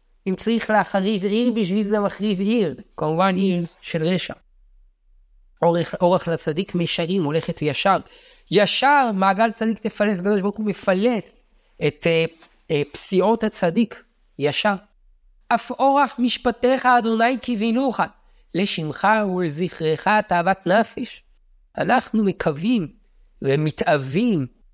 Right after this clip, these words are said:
לשמך, לזכרך, למשפטיך, כן? להנהגה שלך. "נפשי הביתיך בלילה, אף רוחי וקרבי אשחרק,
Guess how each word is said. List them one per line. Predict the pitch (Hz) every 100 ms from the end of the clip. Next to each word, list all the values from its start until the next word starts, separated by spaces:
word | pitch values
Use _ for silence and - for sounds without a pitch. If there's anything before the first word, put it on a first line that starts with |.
| _ _ _ -
לשמך, | 135 - 160 143 - - 165 - _ _ -
לזכרך, | 135 123 160 - 151 151 - 214 170 - _ _ -
למשפטיך, | 160 170 - 165 - 214 220 - 120 _ _ _ _ _
כן? | 151 175 190
להנהגה | 135 143 139 135 147 143 143 170 214
שלך. | - 175 135 - 208 _ _ _ _ _ -
"נפשי | 156 160 - 240 247 247 220
הביתיך | 214 208 233 214 226
בלילה, | 208 208 208 233 160 - - _ -
אף | 208 -
רוחי | 208 208 - 240 254
וקרבי | 226 226 233 208 185 240 233
אשחרק, | - 214 202 190 233 247